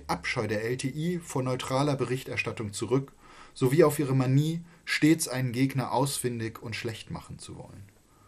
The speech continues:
Die Armut schließlich sei einerseits wortwörtlich zu verstehen, weil Goebbels tyrannisch darüber gewacht habe, die L T I rein zu halten,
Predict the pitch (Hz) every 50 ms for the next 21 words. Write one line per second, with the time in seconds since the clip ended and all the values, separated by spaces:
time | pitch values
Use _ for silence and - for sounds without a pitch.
0 | _ _ _ _ _ _ _ - - 113 - - - 92 98 110 127 143 165 170
1 | - - 175 175 170 170 - 175 180 170 - - _ - - - _ - - 139
2 | - 131 156 165 170 165 147 151 147 139 143 - 131 127 120 110 107 110 110 113
3 | 113 - 85 - - - - - - 92 - - - 110 113 127 135 131 131 -
4 | 110 127 131 135 160 156 143 - - - 143 135 - 117 135 165 165 160 - 147
5 | 135 139 131 131 117 117 117 110 131 135 135 - - 120 110 107 110 110 117 117
6 | 113 - - - - - - _ - 139 131 120 127 135 - 139 135 139 135 123
7 | 110 113 120 135 131 120 - - - 87 82 85 80 80 78 - - 85 85 87